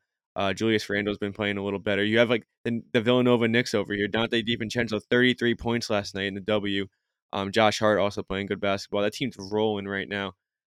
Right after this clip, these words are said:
I know I just said they probably couldn't beat the Celtics in a seven-game series,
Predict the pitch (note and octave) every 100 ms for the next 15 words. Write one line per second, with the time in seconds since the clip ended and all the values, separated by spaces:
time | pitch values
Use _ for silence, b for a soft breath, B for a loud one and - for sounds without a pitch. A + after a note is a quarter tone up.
0 | - A#2+ C#3 B2+ A#2 A#2 B2+ A#2+ A2+ -
1 | A2+ A2 - A2+ G#2+ G#2+ G2 - G#2 A2
2 | - G2+ A2 G#2 G2+ G2+ - G#2 A#2+ A#2+